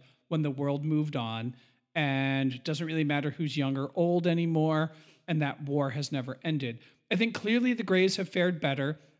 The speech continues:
They have their subterranean dwelling that has things like water and food and sanitation. The pubes definitely have the worst end to the, of this. They, every time they hear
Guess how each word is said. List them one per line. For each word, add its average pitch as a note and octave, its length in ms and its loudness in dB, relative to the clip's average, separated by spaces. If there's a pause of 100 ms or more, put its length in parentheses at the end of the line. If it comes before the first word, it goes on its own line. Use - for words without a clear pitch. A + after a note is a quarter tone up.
They F3 100 4
have F3+ 200 0
their F#3+ 120 2
subterranean F3+ 720 0
dwelling C#3 460 -2
that D3+ 140 -4
has C#3 320 -2
things D#3+ 260 -4
like D3 200 -4 (260)
water C#3+ 580 0 (280)
and D3+ 160 -4
food C3+ 640 0 (420)
and D#3 180 2
sanitation. C3+ 1000 0 (300)
The F3+ 80 0
pubes E3+ 380 0
definitely F3 640 0
have D#3 300 0
the D#3+ 80 -2
worst D3+ 360 -4
end D3 160 -2
to E3 100 -8
the, D3 300 -2
of C#3 200 -4
this. C3 280 -2 (340)
They, D#3+ 420 2
every F#3+ 200 0
time F#3 300 0
they E3 180 4
hear F3 560 0